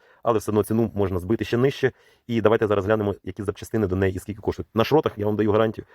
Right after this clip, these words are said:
вони не дуже дорогі, не дуже дорогі. Зараз глянемо нові запчастини. Подивіться, друзі, є такий відомий сайт, Exist U A. Дивіться, будь ласка, повітряний фільтр до Б М В Е шістдесят п'ять коштує чотириста шістдесят дві гривні. Можна дзвонити, будь ласка, шукати. Це мінімальна ціна, раз.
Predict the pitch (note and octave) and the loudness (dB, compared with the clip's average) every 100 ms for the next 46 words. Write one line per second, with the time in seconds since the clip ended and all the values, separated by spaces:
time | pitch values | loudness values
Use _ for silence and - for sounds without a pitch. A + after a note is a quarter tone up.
0 | - G#2+ A#2 A2+ B2 G#2+ F#2+ E2+ E2+ E2+ | -6 0 2 4 2 2 -4 -4 -8 -8
1 | - F#2+ F2+ E2+ F2 F#2 G#2 G2 G2 G2 | -8 -6 -6 -6 -6 -2 0 2 2 2
2 | F#2+ F#2 E2+ - - F2+ - _ _ _ | 0 -2 -6 -10 -16 -16 -18 _ _ _
3 | _ A#2 A2+ A2 G2 G2+ F#2+ G2+ G2+ G#2 | _ 2 4 2 2 0 0 0 0 -2
4 | G2 G2+ F#2+ B2 A#2+ F#2+ G2+ - G#2 G#2+ | 0 0 2 2 0 -4 -8 0 0 0
5 | - _ _ _ - A2 - F#2 F#2+ - | -6 _ _ _ -2 -2 0 0 0 0
6 | A2+ B2+ A#2 A2 A2+ G2 G2+ G#2 G#2 G#2 | 0 2 2 0 0 -4 -2 2 4 4
7 | G#2 G2+ - F#2 F#2+ F#2+ A2 F#2 - - | 2 0 -4 -8 -10 -6 -4 -4 -10 -8
8 | A#2+ G2+ - F#2 F#2+ F#2 F2+ F2 F#2 G2 | -6 -4 -4 -4 -2 0 0 0 2 2
9 | G2 G2+ C3 G#2+ G2+ G2 - F2+ - A#2 | 2 2 0 -2 -4 -4 -4 -12 -2 -2
10 | G2 - _ _ _ - A#2 A2 G#2 G2+ | -2 -10 _ _ _ -2 2 4 4 4
11 | G#2+ A2 G2+ F#2+ - | 2 0 2 2 0